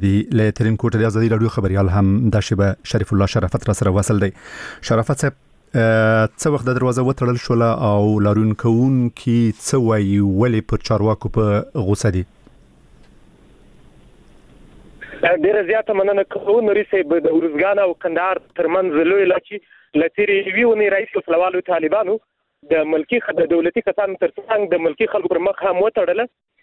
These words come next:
Speaker 2: دغه لاره د، په دې خاطر وتړل شوه چې ارزګان خوراکي توکي بیخي اسمان ته وخته، روان ناروغانو په دغه ولایت کې ساه ورکړه. نن سهار تقریبا لس بجې د ارزګان کندهار لارې موټر چلوونکو او کوچني موټر، غټو موټر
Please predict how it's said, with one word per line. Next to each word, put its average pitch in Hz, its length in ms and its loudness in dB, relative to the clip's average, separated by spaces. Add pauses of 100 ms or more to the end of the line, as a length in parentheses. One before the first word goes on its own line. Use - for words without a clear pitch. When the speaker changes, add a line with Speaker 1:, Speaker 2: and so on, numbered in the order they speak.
(220)
Speaker 2:
دغه 208 320 0
لاره 254 180 0 (140)
د، 208 100 2 (140)
په 226 100 0
دې 247 120 2
خاطر 247 240 0
وتړل 226 420 -2
شوه - 140 0
چې 226 100 -2
ارزګان 190 460 0
خوراکي 185 360 -2
توکي 220 300 -2
بیخي 208 300 -2
اسمان 233 500 -4
ته 190 80 4
وخته، 190 280 -2
روان 190 400 0 (360)
ناروغانو 175 500 2 (200)
په 185 120 2
دغه 175 160 2
ولایت 175 240 0
کې - 180 -8
ساه 202 140 2
ورکړه. 143 300 0 (340)
نن 254 240 2
سهار 247 560 -2
تقریبا 233 300 0 (180)
لس 247 140 -2 (160)
بجې 214 240 0 (180)
د - 20 2 (220)
ارزګان 175 640 -2
کندهار 202 300 0 (160)
لارې 202 240 0
موټر 190 200 2 (120)
چلوونکو 226 440 0 (600)
او 165 120 2
کوچني - 220 -4
موټر، 202 320 0
غټو 247 220 -4
موټر 220 200 0